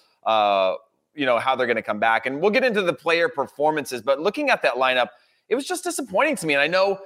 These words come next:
this was about prepping players and continuing things le-, leading into end of January, but we are in the middle of December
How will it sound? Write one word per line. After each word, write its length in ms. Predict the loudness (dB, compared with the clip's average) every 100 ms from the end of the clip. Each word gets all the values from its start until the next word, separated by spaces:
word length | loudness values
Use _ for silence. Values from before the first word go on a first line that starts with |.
| -14 -4
this 160 | -2
was 100 | 0
about 440 | 0 2 2 0 -6 -20 _ 0
prepping 440 | 0 2 -4 -2
players 420 | 2 4 2 0
and 100 | -6
continuing 600 | -10 -6 -4 0 0 0
things 340 | 2 0 0 -4
le-, 120 | -4
leading 260 | 0 0 2
into 240 | 0 0
end 120 | 0
of 100 | -2
January, 480 | 0 0 0 -4 -4
but 240 | -2 0
we 160 | 0 2
are 200 | 2 2 2
in 380 | 2 0 -2
the 80 | -2
middle 500 | -2 0 2 4 2
of 160 | -2 -4
December 580 | -6 -4 -6 -6 -12